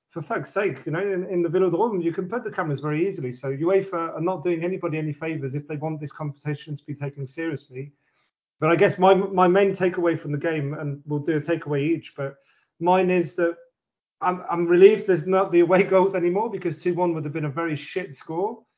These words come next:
uh, after, after the way we performed and all the chances we created, but we didn't score. But at the same time, I, I really don't see a way back for Basel in, in the return leg this Thursday,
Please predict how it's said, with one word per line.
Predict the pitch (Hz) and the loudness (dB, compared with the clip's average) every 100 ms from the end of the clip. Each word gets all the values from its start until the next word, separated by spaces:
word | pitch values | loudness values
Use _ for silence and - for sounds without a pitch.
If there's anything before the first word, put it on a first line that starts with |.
| _ _ _ _ - | _ _ _ _ -6
uh, | 139 139 139 - | -2 -2 -2 -2
after, | 151 - 160 | -4 -2 -4
after | 180 147 170 | -2 -4 -6
the | 151 | -4
way | 147 170 | 0 0
we | 165 | 0
performed | 156 139 175 190 196 | -2 -4 -2 -2 -2
and | 170 | -4
all | 165 | -6
the | 151 | -8
chances | 151 170 143 143 | -8 -10 -10 -12
we | 143 | -10
created, | - 160 156 175 - | -6 -6 -6 -10 -10
but | 233 143 | -12 -10
we | |
didn't | 143 165 151 143 | -8 -6 -8 -10
score. | - 151 208 262 _ _ _ _ _ _ - | -8 -4 -2 -4 _ _ _ _ _ _ -2
But | 127 170 185 | 0 0 -4
at | 190 | -6
the | 170 | -4
same | - 196 180 | 0 0 0
time, | 190 190 233 233 - _ _ _ _ _ _ _ _ - | 0 0 0 -4 -10 _ _ _ _ _ _ _ _ -4
I, | 156 - - | -4 -4 -6
I | 165 143 - | -6 -8 -8
really | 151 202 208 208 160 | 6 8 8 6 2
don't | 202 196 190 | 0 0 0
see | 143 185 185 185 - | -4 -2 -2 -4 -6
a | 165 | -6
way | 151 175 | -2 -2
back | 160 175 175 - | 0 -2 -4 -8
for | 147 | -12
Basel | 147 160 151 147 143 | -6 -6 -6 -8 -8
in, | 139 147 | -8 -10
in | 151 | -8
the | 147 | -8
return | 147 - 160 151 | -8 -8 -6 -6
leg | 143 127 | -6 -8
this | 143 - | -12 -10
Thursday, | 151 156 - 135 131 131 | -8 -8 -8 -10 -10 -10